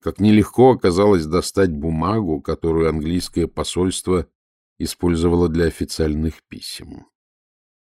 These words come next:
Все остальное было действительно просто. Ну и, разумеется, отдельное спасибо Гонзалину, который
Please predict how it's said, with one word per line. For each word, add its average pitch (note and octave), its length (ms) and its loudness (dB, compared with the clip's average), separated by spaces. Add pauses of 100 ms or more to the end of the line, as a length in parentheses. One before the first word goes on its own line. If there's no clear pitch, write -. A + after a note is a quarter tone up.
(220)
Все - 180 2
остальное C#3+ 400 4
было C3 180 6
действительно E2+ 460 -4
просто. - 440 -12
Ну C#3 140 4
и, A2 200 4
разумеется, E2 580 -4
отдельное D#2 440 -4
спасибо - 440 -8
Гонзалину, D#2+ 640 -4
который D2+ 460 -4